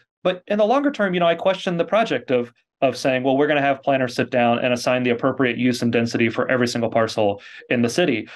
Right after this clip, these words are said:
I think planners have a hugely important role to play in, for example, planning out infrastructure to make sure that there's sufficient infrastructure to meet, uh, uh, growth that's likely happening.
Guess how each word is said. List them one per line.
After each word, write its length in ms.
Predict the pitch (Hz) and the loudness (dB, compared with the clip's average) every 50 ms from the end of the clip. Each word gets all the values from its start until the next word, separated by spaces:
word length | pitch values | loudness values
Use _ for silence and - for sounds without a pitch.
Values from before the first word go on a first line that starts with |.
| - - | -10 -4
I 60 | - 170 | -2 -2
think 160 | 262 247 - | -2 -2 0
planners 280 | 226 226 214 196 180 | 0 0 2 0 0
have 120 | 180 165 151 | 0 0 0
a 40 | 139 | 0
hugely 340 | - 208 247 233 - 170 | 0 0 0 0 0 0
important 340 | 143 127 - 151 131 120 113 | -2 0 0 0 -2 0 -2
role 260 | 131 147 160 156 143 143 | 0 2 2 2 2 0
to 200 | - 139 123 120 | -2 -4 -4 -4
play 360 | - - 131 127 127 127 123 | -2 0 2 2 2 0 0
in, 220 | 127 123 117 117 | -2 -2 -2 -2
for 180 | 117 - 127 120 | -2 0 0 0
example, 580 | 113 107 120 117 120 117 123 117 110 107 107 - - _ _ _ _ _ - | 0 0 0 0 0 2 2 2 0 0 -2 -6 -18 _ _ _ _ _ -6
planning 280 | - 135 127 131 139 139 | -2 0 0 2 2 2
out 120 | 139 139 | 2 0
infrastructure 520 | 160 180 220 202 - 117 - - - - - _ - | 0 -2 -4 -4 -6 -8 -8 -8 -16 -18 -20 _ -8
to 80 | - 127 | -4 -2
make 120 | 120 120 | 0 0
sure 160 | 120 - 127 | 0 0 0
that 140 | 120 127 120 | 0 0 0
there's 160 | 131 123 120 | 0 0 0
sufficient 340 | - - - 131 120 143 123 | 0 -2 -2 -2 -2 -2 -2
infrastructure 600 | 127 123 - 127 - 127 123 123 - 127 113 113 | -2 -2 -2 -2 -2 -2 -2 -2 0 0 0 -2
to 440 | 107 - 120 120 120 117 117 113 107 - _ _ _ - | -2 -2 0 2 2 2 2 0 -2 -6 _ _ _ -2
meet, 220 | 127 127 135 135 - 131 | -2 -2 -2 -2 0 0
uh, 20 | |
uh, 520 | 123 123 120 120 120 120 - - 123 120 | 2 2 2 2 2 0 0 0 0 0
growth 260 | 117 - 123 123 127 127 | 0 0 -2 -2 -2 -2
that's 160 | 131 120 - | -4 -2 -2
likely 240 | 123 120 120 113 110 | -2 0 0 -2 0
happening. 380 | 156 143 139 117 107 98 104 | 0 0 -2 -2 -6 -8 -12